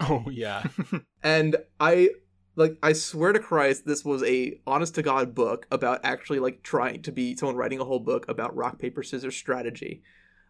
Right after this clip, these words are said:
Speaker 2: And one of the chapters was about what to do if your opponent is actually telepathic. And it was like, okay, so then that way, if you're gonna throw scissor-, if you're gonna, if you wanna throw scissors,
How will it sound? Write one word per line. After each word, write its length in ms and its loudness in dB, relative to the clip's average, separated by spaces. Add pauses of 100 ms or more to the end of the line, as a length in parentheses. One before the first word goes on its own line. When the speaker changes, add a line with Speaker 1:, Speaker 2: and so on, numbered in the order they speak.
(120)
Speaker 2:
And 600 -4 (680)
one 340 4
of 100 4
the 80 -2
chapters 680 -4 (280)
was 560 4
about 540 2 (260)
what 400 -2
to 100 -2
do 560 0 (200)
if 220 -6
your 240 -2
opponent 400 -4
is 220 -2
actually 400 -4
telepathic. 760 -8 (540)
And 380 2
it 160 2
was 160 2
like, 360 4 (100)
okay, 340 4
so 240 2
then 380 2
that 240 2
way, 200 6
if 140 0
you're 80 -2
gonna 220 0
throw 420 2
scissor-, 600 4
if 120 0
you're 80 -4
gonna, 180 2
if 100 -4
you 100 0
wanna 220 0
throw 300 2
scissors, 680 0